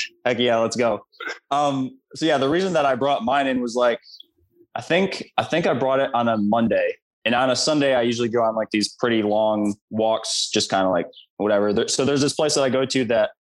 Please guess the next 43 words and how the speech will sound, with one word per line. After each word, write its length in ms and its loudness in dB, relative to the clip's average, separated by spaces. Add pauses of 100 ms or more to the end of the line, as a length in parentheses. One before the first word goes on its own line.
(200)
it's, 120 -6
like, 140 -2
this 180 -2
rock 400 -2 (280)
kinda 200 2
drop 300 -2
off. 240 0 (200)
You're 140 0
looking 180 -2
out 200 0
over 200 0
water, 340 0 (480)
and 80 -4
there's, 140 0
like, 140 0
a 60 0
tree 200 0
branch 300 0
hanging 260 0
there. 140 2
So 140 0
I 40 2
just, 500 0 (720)
I 60 0
probably 200 2
spent, 220 0
like, 160 0
twenty, 260 0
thirty 220 2
minutes 280 0
there 220 2
doing 200 0
some 140 -2
isos, 500 0
doing 160 2
some 140 0
hanging, 420 2
just, 160 -2
like, 160 2
with 100 0
this 180 0
really 200 2
nice 540 0